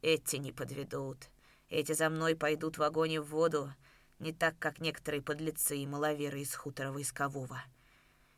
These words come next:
Теперь посмотрим, что нам привезли". Став на одно колено, Половцев проворно распутал белые сыромятные ремни, туго спеленавшие бурку, развернул её и достал части разобранного ручного пулемёта,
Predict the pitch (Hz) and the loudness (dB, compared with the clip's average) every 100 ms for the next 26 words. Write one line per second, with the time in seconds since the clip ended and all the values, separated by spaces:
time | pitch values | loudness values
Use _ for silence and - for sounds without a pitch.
0 | _ - 151 156 220 214 156 160 170 175 | _ -8 0 0 2 0 2 0 0 -2
1 | - 151 151 156 156 180 165 135 131 - | 0 0 0 0 0 0 -2 -4 -6 -10
2 | _ _ - - 160 151 151 143 143 151 | _ _ -6 2 4 4 2 2 2 -2
3 | - 147 175 190 143 - - - _ 151 | 0 2 2 0 -6 -12 -20 -20 _ 6
4 | 160 208 208 - - - 160 151 202 240 | 6 4 0 -4 -8 -2 2 4 4 4
5 | 180 160 151 - 190 185 160 147 156 220 | 2 0 0 -2 -4 0 0 0 2 2
6 | 208 196 185 165 165 180 156 151 147 147 | 2 2 2 2 4 4 2 0 -2 0
7 | 165 226 240 - - - 226 170 - 175 | 0 0 -2 -8 -12 0 0 2 -2 0
8 | 190 220 160 - 165 175 175 160 135 - | 4 4 4 2 0 0 -2 -4 -8 -8
9 | - - - - 151 156 151 180 220 240 | -18 -20 -10 -4 -2 0 0 2 4 4
10 | 220 214 208 208 - _ _ - 147 156 | 4 2 0 -4 -18 _ _ -6 -2 0
11 | - - 202 226 - - 180 - - 147 | 0 2 2 2 0 2 2 2 0 0
12 | 143 165 214 214 220 220 202 175 - - | 0 0 0 0 -2 -2 -2 -2 -2 -2
13 | 180 214 214 226 226 233 226 143 - | -2 -2 0 0 2 2 2 2 -2